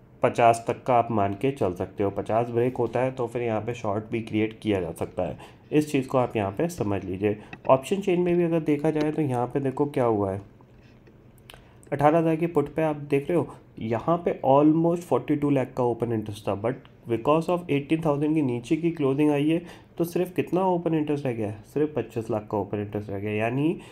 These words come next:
जिन लोगों ने पुट सेल करी थी, अपना प्रॉफिट बुक करके गए हैं एंड में, क्योंकि उनको क्या है, इस चीज़ का डाउट है कि मार्केट अठारह हज़ार के ऊपर सस्टेन नहीं कर पाया है, नीचे क्लोज दे रहा है, तो यहाँ से हो सकता है ये दोबारा से नीचे की तरफ चला जाए।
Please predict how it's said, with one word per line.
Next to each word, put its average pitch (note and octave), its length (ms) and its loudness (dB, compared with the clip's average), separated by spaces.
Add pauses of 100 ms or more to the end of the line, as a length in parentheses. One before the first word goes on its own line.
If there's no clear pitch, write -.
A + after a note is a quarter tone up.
(220)
जिन C#3 160 4
लोगों F3 280 4
ने F3 100 2
पुट F3 200 -4
सेल C#3+ 260 -2
करी C#3 280 0
थी, D#3+ 180 4 (460)
अपना D#3 340 4
प्रॉफिट D3+ 440 2
बुक D3+ 320 0
करके B2 340 4
गए A2 180 4
हैं G2+ 240 0
एंड G2+ 100 -4
में, G2 240 -6 (280)
क्योंकि C3 320 2
उनको D3+ 340 2
क्या D3+ 180 -2
है, F#3 220 -2 (380)
इस C#3 260 2
चीज़ C#3+ 180 2
का D#3+ 120 4
डाउट B2+ 460 2
है G#2 120 4
कि A#2 140 -6
मार्केट A#2 420 -2
अठारह B2 200 -2
हज़ार B2+ 180 0
के C3 120 0
ऊपर C3 240 0
सस्टेन C3 440 -4
नहीं A#2 200 0
कर C3 160 0
पाया B2+ 260 -2
है, C3+ 140 -2
नीचे A#2+ 300 -2
क्लोज A#2 340 0
दे B2+ 180 0
रहा B2+ 120 2
है, D#3+ 140 -2 (340)
तो C3+ 60 2
यहाँ A#2+ 360 0
से F3 120 0
हो D3+ 160 4
सकता D3 300 -2
है D3+ 120 0
ये D#3+ 80 0
दोबारा A#2+ 460 2
से D#3 140 0
नीचे A#2+ 380 2
की D3 120 2
तरफ C3+ 260 -2
चला G2 240 2
जाए। F2 240 -4